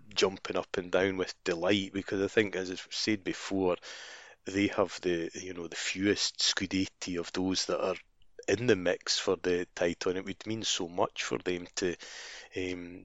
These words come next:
to take, to take a title, you know, and so that, that result obviously puts them back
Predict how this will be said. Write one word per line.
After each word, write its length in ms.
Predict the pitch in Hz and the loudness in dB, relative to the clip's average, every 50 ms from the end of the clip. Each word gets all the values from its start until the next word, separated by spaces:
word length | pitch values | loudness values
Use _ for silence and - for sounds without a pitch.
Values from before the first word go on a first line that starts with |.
| - - | -8 -4
to 120 | - 101 | -4 -4
take, 640 | - - - 107 120 - - - - - 160 160 - | 0 4 8 8 8 8 6 2 -8 -8 -6 -8 -6
to 140 | - - 95 | -4 -4 -4
take 340 | - - 113 117 113 - - | 0 2 2 2 4 4 2
a 60 | 131 | 0
title, 560 | - - - 92 92 87 - - - 92 90 | 2 4 4 4 4 4 0 -2 -2 0 0
you 80 | 92 98 | 0 0
know, 160 | 101 95 90 | 0 0 0
and 120 | 90 92 87 | 0 0 0
so 160 | - - 101 | 0 4 10
that, 240 | 92 110 123 120 - - - 101 | 12 12 12 12 12 10 -2 2
that 220 | - 98 101 - - | 4 4 4 4 2
result 360 | 92 92 85 - 92 92 98 90 92 | 0 -2 0 2 2 2 2 0 0
obviously 280 | 90 - - - 90 - | -2 -4 -4 -6 -6 -6
puts 220 | - - 104 - - | -4 -4 -4 -2 -2
them 160 | 92 90 87 | -2 -4 0
back 320 | - 92 92 95 98 - | 2 4 6 6 6 4